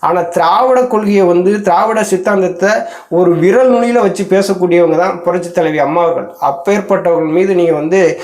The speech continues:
ஒரு பார்ப்பனிய பெண் வந்து, அஹ், திராவிட இயக்கத்தினுடைய தலைவராக வந்துட்டாங்க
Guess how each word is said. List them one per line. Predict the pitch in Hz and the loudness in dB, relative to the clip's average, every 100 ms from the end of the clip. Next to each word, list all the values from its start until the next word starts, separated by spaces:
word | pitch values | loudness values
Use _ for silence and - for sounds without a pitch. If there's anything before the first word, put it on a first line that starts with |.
| - - | -14 -6
ஒரு | 151 160 | 0 0
பார்ப்பனிய | - 156 208 196 214 208 180 | 0 -2 0 -2 -2 -2 -2
பெண் | - 196 | 0 0
வந்து, | 202 180 170 190 190 - - - | 2 2 2 2 0 -2 -8 -12
அஹ், | 175 165 | -4 -2
திராவிட | 160 170 196 208 | 0 0 0 0
இயக்கத்தினுடைய | 190 185 185 170 165 156 | 0 2 0 0 0 0
தலைவராக | - 156 185 190 180 | 0 0 2 2 2
வந்துட்டாங்க | 180 160 165 160 156 156 | 2 0 0 0 0 0